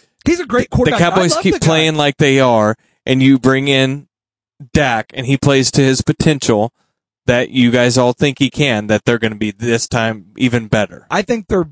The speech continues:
Speaker 1: yes. I think when Dak plays right, they're s-, a better team.
Speaker 2: Okay.
Speaker 1: I think he's more of a threat. I think he, he, you, you respect the running game and the pass game
Speaker 2: So
Speaker 1: more
Speaker 2: what are you
Speaker 1: with
Speaker 2: gonna
Speaker 1: him.
Speaker 2: think i-, if
Speaker 1: He comes in and
Speaker 2: who,
Speaker 1: sucks, then
Speaker 2: who do
Speaker 1: we'll
Speaker 2: we
Speaker 1: see.
Speaker 2: g-, who, who do they got the next few games?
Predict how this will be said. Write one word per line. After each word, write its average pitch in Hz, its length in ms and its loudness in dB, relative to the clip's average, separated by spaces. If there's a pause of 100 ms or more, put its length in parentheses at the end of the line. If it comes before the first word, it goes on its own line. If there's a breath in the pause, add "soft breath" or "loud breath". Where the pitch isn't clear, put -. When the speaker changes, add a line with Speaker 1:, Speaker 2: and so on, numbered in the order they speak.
(120)
Speaker 1:
yes. 160 400 -4 (560)
I 170 140 -2
think 196 240 -4
when 165 200 -4
Dak 156 300 -6
plays 151 320 -2
right, 139 260 -4
they're 131 140 -6
s-, - 240 -10
a 123 80 -10
better 120 340 -6
team. - 420 -14 (140)
Speaker 2:
Okay. 180 340 -2
Speaker 1:
I 214 80 0
think 302 180 -4
he's 254 180 -2
more 226 180 0
of 180 80 -4
a 175 80 -2
threat. 143 420 -6
I 135 60 -6
think 180 260 -4
he, 175 240 -4
he, 170 300 -2
you, 165 240 0
you 160 160 -2
respect 160 400 -6 (360)
the 156 100 -2
running 175 240 0
game 170 220 -4
and 156 180 -4
the 147 60 -4
pass 143 280 -4
game 143 180 -4
Speaker 2:
So 139 140 2
Speaker 1:
more 165 60 4
Speaker 2:
what 180 100 2
are - 20 4
you 170 40 4
Speaker 1:
with 160 80 0
Speaker 2:
gonna 156 140 2
Speaker 1:
him. 117 100 -6
Speaker 2:
think 131 320 -2
i-, 110 260 -2
if - 180 -4 (380)
Speaker 1:
He 311 100 -2
comes 359 240 -4
in 311 140 -2
and 175 100 -6
Speaker 2:
who, 180 60 -2
Speaker 1:
sucks, 269 280 -4
then 226 120 0
Speaker 2:
who 190 80 6
do 196 120 4
Speaker 1:
we'll 180 100 4
Speaker 2:
we 180 100 0
Speaker 1:
see. 135 80 -6
Speaker 2:
g-, - 80 -4
who, 190 320 4
who 165 100 4
do 175 140 4
they 143 140 2
got 131 260 0
the 127 80 2
next 117 300 -2
few 117 160 2
games? 98 500 -8